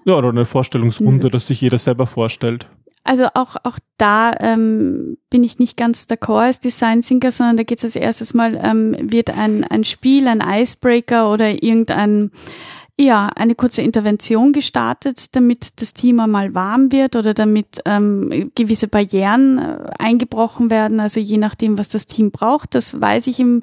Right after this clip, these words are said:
Speaker 2: Vorfeld auch nicht, sondern das ist, also ich kann's kurz erahnen, wenn ich weiß, wie gut sich die Mitarbeiter kennen. Das heißt, es wird ein kurzes Spiel eingeleitet und die Teilnehmer stellen sich dann selber ganz kurz vor.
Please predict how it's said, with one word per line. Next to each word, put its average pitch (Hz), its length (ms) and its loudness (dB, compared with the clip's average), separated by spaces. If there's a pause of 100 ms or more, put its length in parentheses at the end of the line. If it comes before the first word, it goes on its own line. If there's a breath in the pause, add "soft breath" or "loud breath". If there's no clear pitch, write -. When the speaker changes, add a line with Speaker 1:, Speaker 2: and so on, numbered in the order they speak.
(320 loud breath)
Speaker 2:
Vorfeld 220 460 0
auch 233 160 4
nicht, 277 240 4
sondern 233 240 2
das 226 180 -2
ist, - 220 -6 (320 loud breath)
also 220 200 4
ich - 140 -8
kann's 208 420 -2
kurz - 340 -2
erahnen, 208 640 2
wenn 208 140 2
ich 208 160 -4
weiß, 190 240 0
wie 214 60 -4
gut 208 220 -8
sich 208 160 -6
die 208 100 -2
Mitarbeiter 202 560 -2
kennen. 247 420 2 (520 loud breath)
Das 226 180 2
heißt, 214 200 2
es 208 140 -4
wird 208 100 0
ein 208 120 0
kurzes - 280 -6
Spiel 277 280 0
eingeleitet 233 640 2
und 247 320 2
die 233 80 -4
Teilnehmer 214 640 0
stellen 214 300 -2
sich 208 140 -8
dann 214 140 -4
selber 208 360 -2
ganz 196 400 -6
kurz - 340 -8
vor. - 440 -8